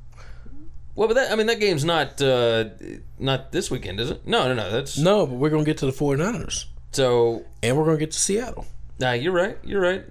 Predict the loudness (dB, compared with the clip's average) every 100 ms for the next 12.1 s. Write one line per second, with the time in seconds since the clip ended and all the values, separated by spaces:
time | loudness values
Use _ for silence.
0 | -4 0 2 2 2 2 2 2 2 4
1 | 4 4 2 2 2 2 0 0 2 2
2 | 2 0 -2 -4 -10 -10 -10 -10 -6 -4
3 | -2 -2 -2 0 -2 0 -2 -2 -2 -2
4 | -4 -6 -6 -4 -2 -2 -2 -6 -12 -12
5 | -6 0 4 2 0 -2 -2 0 0 0
6 | -4 -6 -2 2 2 0 0 2 2 2
7 | 2 4 4 4 4 4 2 0 0 0
8 | 2 2 0 -2 -4 -2 0 2 0 0
9 | 0 0 0 0 2 2 6 6 6 6
10 | 6 4 2 2 0 4 6 8 6 6
11 | 4 6 6 6 6 4 4 2 0 -4